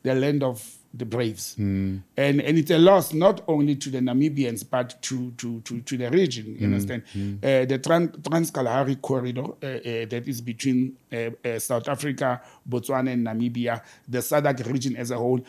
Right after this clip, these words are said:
Speaker 1: Namibia is part of sacu. So
Speaker 2: Mm.
Speaker 1: the, what has happened in Namibia, the loss of the head of state, it's impacting on us
Speaker 2: Mm.
Speaker 1: as one big family in the southern tip of the continent.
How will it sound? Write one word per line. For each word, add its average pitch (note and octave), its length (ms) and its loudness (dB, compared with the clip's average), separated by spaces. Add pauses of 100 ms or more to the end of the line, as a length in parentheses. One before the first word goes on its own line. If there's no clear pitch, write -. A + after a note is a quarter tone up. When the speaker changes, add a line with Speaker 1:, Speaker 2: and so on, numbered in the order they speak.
(160)
Speaker 1:
Namibia C3 480 4
is A2+ 120 -6
part B2+ 300 -2
of B2+ 160 -6
sacu. A#2 600 -4
So D3+ 240 2
Speaker 2:
Mm. F2+ 360 -4
Speaker 1:
the, C#3 320 0
what C#3+ 220 6
has D#3+ 160 4
happened C3+ 540 2
in C3+ 160 4
Namibia, A#2+ 420 2
the A#2+ 120 -2
loss C3 220 0
of C3+ 140 -2
the B2 100 -2
head A#2+ 140 -2
of A#2 140 -4
state, B2 360 -2
it's B2 200 -10
impacting D3+ 580 0
on C3+ 260 -4
us C#3 360 -2
Speaker 2:
Mm. G2 420 -4
Speaker 1:
as C#3 240 -2
one C3+ 320 2
big C3 260 -2
family B2+ 440 0
in B2+ 80 0
the A#2+ 100 -4
southern B2 400 -2
tip A2+ 240 -8
of A#2 140 -4
the A2+ 80 -4
continent. A2 720 -8